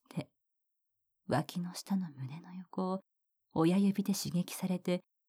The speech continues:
その状態で胸の下を揉まれると、胸の感度が何倍にも跳ね上がるんだよ。三、二、一、ゼロ。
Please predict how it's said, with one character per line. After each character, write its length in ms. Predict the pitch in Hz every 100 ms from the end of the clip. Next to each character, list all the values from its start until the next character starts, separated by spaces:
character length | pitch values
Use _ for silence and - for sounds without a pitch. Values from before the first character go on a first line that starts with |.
| _
そ 240 | - - 165
の 140 | 190
状 180 | 190 190
態 200 | 196 202
で 120 | 190
胸 260 | 143 135 180
の 120 | 196
下 260 | - 226
を 40 | 208
揉 120 | 151
ま 140 | 139 165
れ 100 | 190
る 120 | 185
と、 240 | - 156 - _ _ -
胸 240 | 170 175
の 120 | 185
感 240 | 180 180 190
度 100 | 180
が 140 | 143 135
何 340 | 135 139 180
倍 220 | 196 220 226
に 60 | 247
も 100 | 208
跳 120 | -
ね 120 | 160
上 100 | 165
が 100 | 175
る 120 | 190
ん 40 | 151
だ 80 |
よ。 160 | 143 127 151 247 _ _ _ _ _ _ _ _ _ _ _ _ _ _
三、 460 | - - 202 185 147 _ _ _ _ _ _ -
二、 360 | 185 190 143 - _ _ _ _ _ _
一、 480 | 185 180 - - - _ _ _ -
ゼ 220 | 170 175
ロ。 220 | 165 -